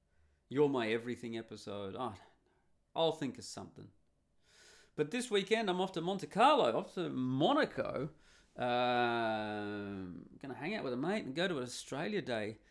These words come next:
celebration. And, uh, looking forward to that. Uh, so posting will be pretty light over this weekend, as non-existent.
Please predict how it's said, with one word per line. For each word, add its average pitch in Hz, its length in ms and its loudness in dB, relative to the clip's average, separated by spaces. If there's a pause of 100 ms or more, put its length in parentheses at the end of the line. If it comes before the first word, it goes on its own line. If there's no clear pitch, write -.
(160)
celebration. 113 920 -6 (600)
And, 107 540 -2
uh, 101 220 -2
looking 160 460 2
forward 135 340 -4
to 107 80 -12
that. 98 320 -6 (1400)
Uh, 101 640 0 (1500)
so 107 520 2 (760)
posting 208 400 4
will 131 60 -2
be 113 100 -4
pretty 113 260 -6
light 104 300 2
over 101 160 -2
this 95 220 -8
weekend, 107 420 -4
as 104 260 -4
non-existent. 110 840 -2